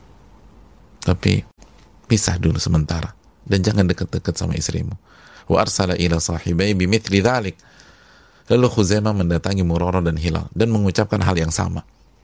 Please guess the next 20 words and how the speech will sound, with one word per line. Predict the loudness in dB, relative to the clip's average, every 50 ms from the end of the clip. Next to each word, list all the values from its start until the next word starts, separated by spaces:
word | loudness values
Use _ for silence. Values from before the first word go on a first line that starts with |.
| _ _ _ _ _ _ _ _ _ _ _ _ _ _ -16
Faqultu | -14 -14 -6 0 0 2 4 4 4 4 6 4 4
limra'ati. | 4 4 4 2 2 0 -2 -6 -6 -6 -8 -8 -8 -12 -16 -18 _ _ _ _ _ _ _ _ _ _ _ _ _ _ _ -20 -20 -20 -20 _ _ _ _ _ _ _ _ _ _ -20 -20 -20 -12 -4 0
Lalu | 2 2 2 2
Ka'ab | 2 -2 -2 -2 -2 -4
berkata | -4 -4 -4 -4 -4 -2 -2 -4
kepada | -2 -2 -2 -2 0 0 -2 -2
istrinya, | -2 -2 -2 0 0 0 0 0 -2 -4 -6 _ -2
"Ilhaqi | 0 0 0 -2 -4 -6 -6 -6 _ -2 0 0 0 0
bi | 0 -2 -4
ahlik | -4 -8 -8 -6 -6 -6 -6 -6 -6 -8
fakuni | -6 -6 -6 -6 -4 -2 0 2 2 2 2 2 0 0
indahum | 0 0 0 0 0 0 0 0 0 0 -2 -4 -4
hatta | -2 -4 -4 -4 -2 -2 0
yaqdi | 0 0 0 -2 -4 -2 -2 0
Allah | 0 0 0 0 -2 -2
fi | -2 -4 -4
hadal | -4 -4 -6 -6 -6 -6
amr." | -8 -10 -10 -12 -10
Allahu | -6 -4 -4 -4 -4 -6 -10 -10
Akbar. | -12 -12 -14 -14 -14 -14